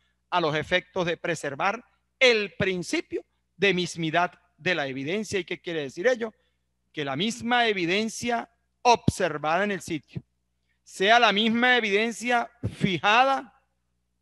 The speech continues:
colectada, embalada, etiquetada, trasladada al laboratorio, experticiada, resguardada en la sala de evidencias físicas del órgano policial actuante,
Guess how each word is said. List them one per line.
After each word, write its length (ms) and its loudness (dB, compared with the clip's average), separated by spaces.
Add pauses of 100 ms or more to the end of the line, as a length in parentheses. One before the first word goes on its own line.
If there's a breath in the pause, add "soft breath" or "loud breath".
(100)
colectada, 1120 4 (1700)
embalada, 1000 2 (480)
etiquetada, 1040 0 (960)
trasladada 680 4
al 80 2
laboratorio, 760 2 (480)
experticiada, 1200 -2 (680)
resguardada 880 2
en 60 -2
la 100 -2
sala 280 0
de 100 2
evidencias 520 -2
físicas 500 -6
del 120 -2
órgano 360 -2
policial 400 -4
actuante, 540 -4